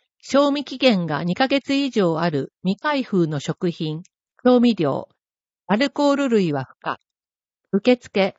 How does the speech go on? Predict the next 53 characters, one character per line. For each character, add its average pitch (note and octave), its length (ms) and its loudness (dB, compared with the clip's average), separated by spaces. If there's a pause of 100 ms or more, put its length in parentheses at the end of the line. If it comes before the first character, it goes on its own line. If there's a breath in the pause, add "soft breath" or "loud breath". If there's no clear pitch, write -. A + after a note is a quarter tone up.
(400)
環 D4 260 -2
境 C4+ 320 2
エ A3+ 80 4
ネ A#3+ 160 6
ル A#3 100 0
ギ A3 180 0
ー F#3 40 -2 (100)
課、 C3+ 220 -8 (240)
北 B3+ 300 2
条 A#3+ 200 4
支 A3 200 -6
所。 - 240 -6 (800)
詳 C4+ 180 4
細 C4+ 220 2
は B3 180 2
こ - 160 -2
ち C4 140 -4
ら B3+ 120 4
か A#3 140 0
ら A3+ 180 0
ご G3 140 0
確 A#3 240 2
認 G#3+ 240 0
で F#3 140 -2
き F3+ 140 -6
ま D#3+ 160 -6
す。 - 220 -20 (360)
キ C4+ 100 -2
ュ C4+ 80 2
ー C#4 100 4
ア C#4 40 4
ー - 20 4
ル C4 140 0
コ B3 220 4
ー - 20 0
ド C#3+ 100 -2
掲 E3 300 -2
載。 - 320 -8 (920)
問 B3 140 4
い B3 40 6
合 A#3+ 80 6
わ A3+ 140 2
せ、 - 320 -2 (420)
環 C4+ 280 0
境 C4 340 4
エ G#3 100 2
ネ A3+ 140 6
ル A3+ 140 2
ギ G#3 200 0
ー F#3+ 80 -6
課。 D3 220 -4 (640)
電 B3 260 4
話、 A3+ 300 2